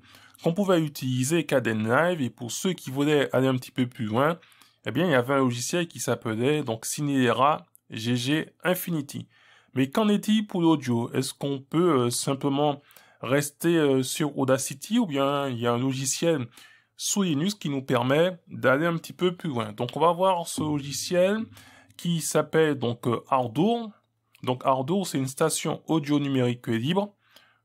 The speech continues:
Donc ils disent que c'est une alternative au logiciel Pro Tools. Donc vous allez pouvoir avec Ardour, euh, enregistrer, monter, mixer vos pistes audio. Et avec, euh, Ardour, on a, on va dire, un nombre limité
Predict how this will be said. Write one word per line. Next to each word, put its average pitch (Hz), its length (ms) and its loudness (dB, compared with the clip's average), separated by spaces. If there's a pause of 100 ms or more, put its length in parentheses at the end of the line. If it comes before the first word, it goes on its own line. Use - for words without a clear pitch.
Donc 120 480 0
ils 120 80 -6
disent 127 220 -4
que 117 120 -4
c'est - 160 -4
une 113 140 -2 (180)
alternative 117 880 -2 (400)
au 120 100 -2
logiciel 123 680 0 (100)
Pro 131 200 -2
Tools. 202 340 2
Donc 123 160 -4
vous 120 100 -4
allez 139 160 4
pouvoir 160 360 0
avec 143 180 -4
Ardour, 131 580 2
euh, 107 220 0 (240)
enregistrer, 139 920 2
monter, 135 640 -2 (480)
mixer 160 720 0
vos 123 260 -2
pistes 175 460 -6 (220)
audio. 123 380 -2 (720)
Et 123 120 -2
avec, 143 360 2
euh, 131 220 2
Ardour, 127 480 0
on 117 220 0
a, 123 60 2
on 123 120 2
va 110 140 0
dire, 127 220 -2
un 113 100 0
nombre 120 560 0
limité 139 880 0